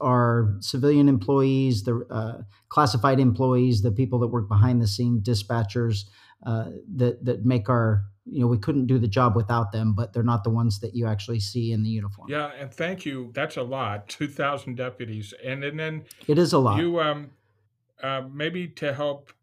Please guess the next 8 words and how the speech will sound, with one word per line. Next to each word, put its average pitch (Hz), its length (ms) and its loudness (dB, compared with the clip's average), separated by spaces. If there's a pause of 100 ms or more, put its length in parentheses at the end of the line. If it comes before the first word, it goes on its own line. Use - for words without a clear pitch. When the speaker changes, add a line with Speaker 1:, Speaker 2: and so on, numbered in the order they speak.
(100)
Speaker 2:
people 143 320 -6
understand 131 500 -8
a 131 60 -10
little 120 180 -8
bit, 120 240 -6
the, 113 220 -6 (380)
the 131 120 0
sheriff 135 920 -2